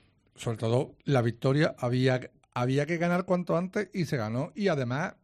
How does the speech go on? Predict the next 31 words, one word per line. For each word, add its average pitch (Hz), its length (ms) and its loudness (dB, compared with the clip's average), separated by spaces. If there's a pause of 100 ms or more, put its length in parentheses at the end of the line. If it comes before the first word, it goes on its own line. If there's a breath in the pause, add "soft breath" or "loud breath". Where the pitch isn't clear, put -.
(120)
se - 240 -6
ganó 151 1040 0 (720)
holgadamente, 135 680 2 (460)
holgadamente. 107 680 -2 (1120 soft breath)
Yo 117 240 2
recuerdo, 131 760 2 (200)
o, 117 360 2 (440)
¿os 113 180 2
acordáis? 104 340 -6
Hace 135 260 -2
años 139 440 0
el 147 140 -2
cero 135 300 0
uno 143 260 0
de 143 160 -2
Negredo 139 460 0
en 139 100 -2
Valladolid, 139 480 2
que - 80 -6
el 135 80 0
equipo 135 220 -4
estaba 139 420 -2
fatal 143 480 0 (140)
y 139 600 -2
a 127 140 -4
partir 123 300 -4
de 127 80 -2
ahí, 135 140 0
pues, 156 300 -4
el 139 140 0
equipo, 127 580 0